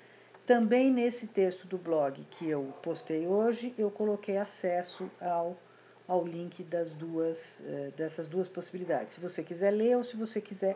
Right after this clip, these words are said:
ou-, eh, ver um vídeo, ok?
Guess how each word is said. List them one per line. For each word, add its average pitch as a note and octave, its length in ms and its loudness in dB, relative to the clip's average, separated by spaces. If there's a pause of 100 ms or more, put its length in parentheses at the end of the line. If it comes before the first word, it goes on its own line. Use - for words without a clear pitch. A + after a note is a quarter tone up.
ou-, G#3 220 4 (180)
eh, D#3 480 0
ver G#3 380 4 (600)
um G#3+ 140 6
vídeo, F3 380 -4 (640)
ok? G#3+ 420 -2